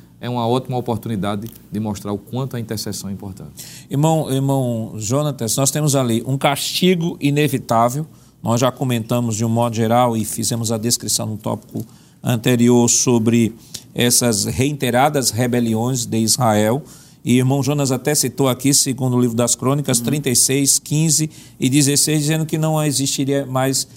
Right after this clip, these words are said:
Speaker 2: remédio para Israel. E aí nós vamos para um tópico, né? Estamos falando da intercessão, do poder da intercessão, o crente deve orar, mas quando Deus não atende à oração intercessória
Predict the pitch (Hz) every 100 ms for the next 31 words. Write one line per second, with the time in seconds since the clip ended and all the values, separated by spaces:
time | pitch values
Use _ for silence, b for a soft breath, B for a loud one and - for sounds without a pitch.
0 | B - 139 139 123 131 131 143 127 127
1 | 127 123 110 135 110 98 - B B B
2 | - 160 202 202 165 196 - 165 139 123
3 | 151 165 160 - 110 98 B B B 113
4 | 127 147 175 156 151 147 139 139 139 139
5 | 127 120 - 139 139 131 131 110 139 135
6 | 127 127 - 117 - - 127 131 131 131
7 | B B B _ 139 143 135 127 135 117
8 | 120 127 151 180 190 - - b b b
9 | _ 190 262 294 285 240 156 185 208 165
10 | 202 190 165 - 180 185 165 175 165 151
11 | - 165 165 147 - 156 - 139 - 131
12 | 131